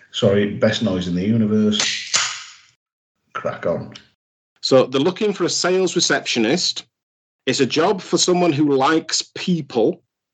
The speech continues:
Speaker 1: Nope.
Speaker 2: It involves selling to new customers, taking payments from existing customers, dealing with calls from technical services, and handling routine clerical work.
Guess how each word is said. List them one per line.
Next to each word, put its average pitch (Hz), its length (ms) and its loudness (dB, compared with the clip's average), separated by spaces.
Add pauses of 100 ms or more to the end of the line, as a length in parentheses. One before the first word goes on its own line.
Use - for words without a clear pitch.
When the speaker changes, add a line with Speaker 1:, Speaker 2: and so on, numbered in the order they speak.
(100)
Speaker 1:
Nope. 104 300 -8 (720)
Speaker 2:
It 123 100 0
involves 139 460 2
selling 190 500 2
to 175 160 -2
new 147 300 2
customers, 127 640 0
taking 220 400 2
payments 120 400 2
from 117 100 -2
existing 123 540 2
customers, 120 640 -2 (360)
dealing 190 380 2
with 170 120 0
calls 147 380 2
from 139 180 0
technical 127 460 -2
services, 110 720 0
and 107 180 -6
handling 139 720 2
routine 127 440 2
clerical 117 540 2
work. 95 480 0